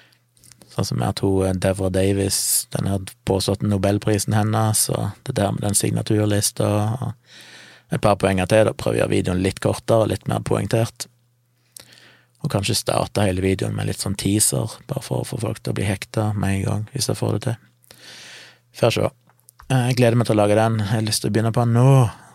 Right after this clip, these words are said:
men det er for sent. Jeg kan ikke begynne på det nå, det er ikke noe vits i. Så det får vente til i morgen kveld. Da har jeg jo ikke noe høytlesning eller noen ting, så da har jeg hele kvelden på meg. Så gled dere, jeg tror det kommer til å bli kult med den videoen der. Den blir jo, eh, ja,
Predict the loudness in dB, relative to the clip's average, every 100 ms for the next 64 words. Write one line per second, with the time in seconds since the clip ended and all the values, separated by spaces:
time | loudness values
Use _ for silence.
0 | -4 -2 0 -2 -2 0 0 -2 -4 -6
1 | -4 -4 -2 -2 -2 -2 -2 -2 -4 -6
2 | -6 -8 -8 -12 -14 _ -20 -20 -20 -20
3 | _ _ _ -8 -6 -2 -2 -4 -4 -2
4 | 0 0 -2 -2 -2 -4 -2 -4 -4 -2
5 | -2 -2 -4 -2 -2 -2 -2 -2 -2 -2
6 | 0 0 0 0 0 2 2 2 0 0
7 | -2 -2 -2 -2 -2 -2 -4 -4 -8 -16
8 | -20 -20 -20 -20 -20 _ _ _ _ _
9 | _ -20 -20 -20 -20 -18 -4 2 4 6
10 | 4 2 2 2 2 2 0 0 0 2
11 | 2 0 -4 -14 _ _ _ _ _ _
12 | -4 0 2 2 2 2 2 2 0 _
13 | _ -4 -2 -2 -2 -2 -2 -2 -4 -4
14 | -4